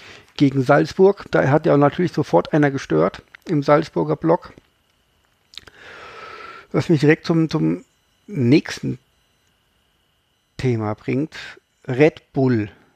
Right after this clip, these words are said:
So, ähm, im Grunde muss man auch mal darüber reden, dass, weißt du, da spielt Red Bull, spielt dann auch im Trauerflor und schön und pipapo, aber dass der Geldgeber von Red Bull, äh, der Mateschitz, halt auch so ein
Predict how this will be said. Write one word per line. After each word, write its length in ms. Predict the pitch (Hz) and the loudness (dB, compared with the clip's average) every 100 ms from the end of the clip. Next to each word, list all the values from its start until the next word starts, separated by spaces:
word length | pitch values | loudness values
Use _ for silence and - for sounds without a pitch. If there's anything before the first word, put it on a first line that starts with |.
| _ _ _ _ _ | _ _ _ _ _
So, 340 | - 120 120 - _ | -4 -2 -2 -8 _
ähm, 300 | 147 135 170 - _ | -6 -4 -4 -10 _
im 140 | 196 | -8
Grunde 480 | 135 190 247 254 220 | 0 2 2 -2 -6
muss 320 | - 165 202 - | -4 -2 -2 -2
man 120 | 170 | -2
auch 100 | 160 | 0
mal 120 | 165 | 2
darüber 400 | 143 131 127 123 | 0 0 -2 2
reden, 420 | 151 214 240 262 - _ _ - | 2 2 0 -4 -8 _ _ 0
dass, 400 | 135 170 - - _ _ _ _ _ _ _ | 2 2 -4 -20 _ _ _ _ _ _ _
weißt 180 | - 156 | -8 -2
du, 40 | 156 | 0
da 60 | |
spielt 260 | 131 180 143 | 0 -2 2
Red 180 | 175 - | 0 0
Bull, 240 | 185 247 | -2 -2
spielt 260 | 185 - 156 | -4 -6 -4
dann 100 | 120 | 0
auch 240 | 196 233 | 0 -2
im 120 | 214 | -6
Trauerflor 680 | - 190 202 190 202 190 208 | 0 2 2 2 2 2 2
und 140 | 175 | 0
schön 240 | - 180 208 | -2 -2 -2
und 120 | 170 | -4
pipapo, 720 | - 170 151 - 190 247 269 _ _ _ _ _ _ | -6 -4 -4 0 0 0 -6 _ _ _ _ _ _
aber 220 | 170 160 | 0 2
dass 180 | 151 - | 0 0
der 120 | 139 | 0
Geldgeber 760 | 131 139 160 - 190 190 226 247 _ _ | 2 0 0 -2 -2 0 -2 -4 _ _
von 180 | - 156 | -4 0
Red 240 | 139 127 | 0 -2
Bull, 380 | - 131 202 269 - _ _ _ _ | 0 2 2 0 -8 _ _ _ _
äh, 200 | 180 185 - | -12 -8 -2
der 100 | 120 | 0
Mateschitz, 680 | 113 - 151 - 214 - - _ _ _ _ _ - - | 0 0 0 0 -2 -8 -20 _ _ _ _ _ -20 -14
halt 120 | - 226 | -2 0
auch 140 | 269 | 0
so 120 | |
ein 60 | 233 | -2